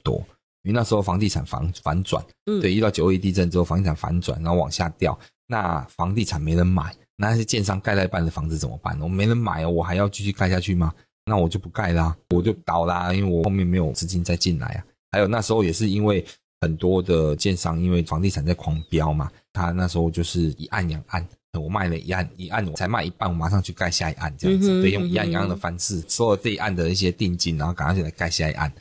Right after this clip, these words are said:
Speaker 2: 嗯。
Speaker 1: 这样会导致就是他的资金周转非常的不灵光。
Speaker 2: 嗯。
Speaker 1: 那他只要资金周转不过来，他就是直接就是倒了，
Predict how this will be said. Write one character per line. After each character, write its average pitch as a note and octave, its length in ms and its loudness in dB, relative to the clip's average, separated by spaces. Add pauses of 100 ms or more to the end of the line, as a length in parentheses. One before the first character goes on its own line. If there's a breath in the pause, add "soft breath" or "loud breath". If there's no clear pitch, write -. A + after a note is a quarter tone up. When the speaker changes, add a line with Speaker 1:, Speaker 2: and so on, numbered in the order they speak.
(120)
Speaker 2:
嗯。 D#3 400 2
Speaker 1:
这 B2+ 80 -2
样 A#2 80 0
会 B2+ 100 2
导 D2+ 240 -4
致 A#2+ 200 0
就 G2 160 0
是 G2 140 -2
他 G2+ 120 -2
的 F2+ 180 0
资 F#2+ 220 -2
金 F#2+ 160 2
周 G2 160 2
转 C#2+ 180 -2
非 F2+ 200 -2
常 D2+ 200 -4
的 D2 240 -2
不 - 140 -2
灵 D#2 140 -4
光。 D#2+ 220 0 (180)
Speaker 2:
嗯。 F3+ 200 4
Speaker 1:
那 A2+ 160 -2
他 A2+ 140 2
只 F2 160 -4
要 G#2+ 160 2
资 G2+ 160 0
金 G2+ 80 0
周 - 40 -4
转 F2+ 160 2
不 G2 100 -2
过 F#2+ 260 2
来， E2 160 -2
他 F2+ 140 0
就 F#2 120 -2
是 E2+ 100 -2
直 - 120 -2
接 D#2 60 0
就 D#2+ 100 -8
是 E2+ 140 0
倒 - 200 -4
了， - 160 -8